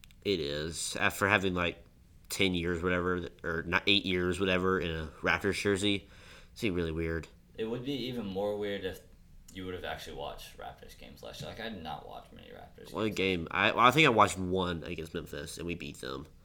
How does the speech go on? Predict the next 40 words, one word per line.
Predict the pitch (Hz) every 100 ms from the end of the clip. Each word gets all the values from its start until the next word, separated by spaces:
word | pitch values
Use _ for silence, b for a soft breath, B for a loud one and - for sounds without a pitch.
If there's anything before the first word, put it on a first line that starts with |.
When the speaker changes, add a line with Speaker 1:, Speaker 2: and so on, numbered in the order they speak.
| -
Speaker 2:
Mm-hmm. | 82 82
Speaker 1:
and | 92
that | 71
was | 65 50
it. | 50 - - - 92
Speaker 2:
Well, | 90
they | 87
were | 71
awful. | 76 87 - - - -
Speaker 1:
Yeah, | 160 180
I | 104
know | 107
they | 98
were | -
terrible | 131 107 90
'cause | -
Speaker 2:
They, | 117
Speaker 1:
they |
were | 110 98
Speaker 2:
they | 87
Speaker 1:
in |
Speaker 2:
had | -
Speaker 1:
Tampa. | 123 -
Speaker 2:
a |
lot | 80 82 92 78 -
going | 76 67
on. | - - - - -
Speaker 1:
Oh, | 104
they, | 127 131 -
yeah, | 147
they | 95 123
didn't | 147 -
play | 120 113 92 B B B B 113
in | 104
Toronto | - 107 117 107
at | 90
all | 101 113
last | 85 73 -
year. | - 80 - - -
Speaker 2:
No. | 80